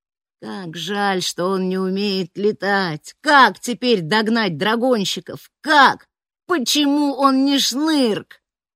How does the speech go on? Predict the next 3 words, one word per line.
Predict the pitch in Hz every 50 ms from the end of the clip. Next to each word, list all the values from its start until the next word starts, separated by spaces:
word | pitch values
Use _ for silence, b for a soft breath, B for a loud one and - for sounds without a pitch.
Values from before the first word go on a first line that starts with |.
| _ _
Стоп. | - - - - 175 127 _ _ _ _ _ _ _ _ _ _ _ _ _ _ _ _ _ _ _ _ _
Шнырк. | - - - - 131 135 135 131 120 - _ _ _ _ _ _ _ _ _ _ _ _ _ _ _ _ _ _ _ _ _ _ _ _ _
Шнырки. | - - - - 165 170 180 180 170 - _ - 190 175 143 127 120